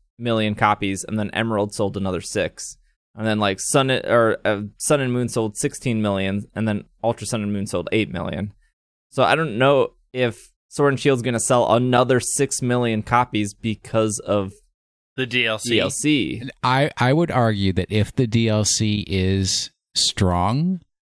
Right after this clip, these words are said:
Speaker 3: that it will. It w-, it
Speaker 2: Yeah.
Speaker 3: w-, it, because,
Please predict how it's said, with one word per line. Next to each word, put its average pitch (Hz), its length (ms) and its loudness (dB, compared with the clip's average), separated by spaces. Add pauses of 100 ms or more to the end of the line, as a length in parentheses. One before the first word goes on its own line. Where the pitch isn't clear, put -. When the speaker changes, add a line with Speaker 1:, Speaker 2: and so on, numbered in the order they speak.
(540)
Speaker 3:
that 98 600 0
it 107 180 -2
will. 80 400 -2 (720)
It 110 60 2
w-, 143 160 2
it 156 40 2
Speaker 2:
Yeah. 151 180 2
Speaker 3:
w-, 147 160 -2 (120)
it, 98 200 -4
because, 107 260 2